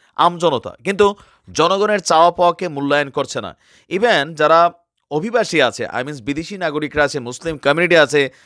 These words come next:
তারাও কিন্তু প্রকাশ্যে বাইডেনের বিরোধিতা করছে ইসাল ইস্যুতে। এখন এই যে ঘোষণা আবারও আমেরিকা দিল, তাহলে এতদিন ধইরা মানে যা বুঝাচ্ছে বা যা বলতেছে ইসালের বিপক্ষে, আমি কি বলছি ভাই, এদেরকে কিন্তু ট্রাস্ট নাই।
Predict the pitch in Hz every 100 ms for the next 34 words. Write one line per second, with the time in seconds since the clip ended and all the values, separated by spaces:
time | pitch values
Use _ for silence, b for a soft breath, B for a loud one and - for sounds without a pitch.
0 | b - 135 170 170 160 - 135 135 143
1 | - 143 104 117 135 156 151 127 127 120
2 | 135 135 123 139 117 - 139 110 104 -
3 | 78 b b b 175 226 214 170 196 202
4 | 226 151 151 175 180 - 151 165 - 123
5 | 135 143 139 104 147 220 107 _ _ _
6 | 147 160 160 165 196 226 214 135 143 165
7 | 147 92 _ _ _ _ 147 185 175 156
8 | 139 147 175 170 170 156 147 135 - 117
9 | 160 147 160 - 151 131 b b b -
10 | 139 156 156 135 143 143 127 147 170 208
11 | 185 143 127 107 123 151 156 135 127 151
12 | 151 160 160 170 - 131 131 - 139 120
13 | 90